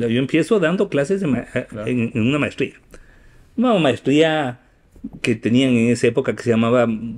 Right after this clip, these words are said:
Speaker 1: era ma-, maestría en carrera judicial o alguna cosa así, que era un
Speaker 2: Ya.
Speaker 1: poco de todo, porque veían penal, civil, laboral, administrativo, constitucional, lo, todo.
Speaker 2: Claro.
Speaker 1: Y daba el título de máster.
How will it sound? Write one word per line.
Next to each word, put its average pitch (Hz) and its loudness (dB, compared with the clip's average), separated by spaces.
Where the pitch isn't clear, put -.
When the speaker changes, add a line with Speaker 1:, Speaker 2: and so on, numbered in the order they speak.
Speaker 1:
era 117 0
ma-, 110 -2
maestría 160 -2
en 143 -2
carrera 120 0
judicial 110 -4
o 139 -2
alguna 113 -4
cosa 104 -6
así, 101 -6
que 117 0
era 220 0
un 220 -4
Speaker 2:
Ya. 180 -4
Speaker 1:
poco 196 0
de 135 2
todo, 113 0
porque 110 -2
veían 127 2
penal, 127 0
civil, 117 0
laboral, 107 0
administrativo, 104 -2
constitucional, 101 -6
lo, 120 -4
todo. - -8
Speaker 2:
Claro. 107 -14
Speaker 1:
Y 226 2
daba 165 6
el 120 -4
título 175 0
de 320 2
máster. - -4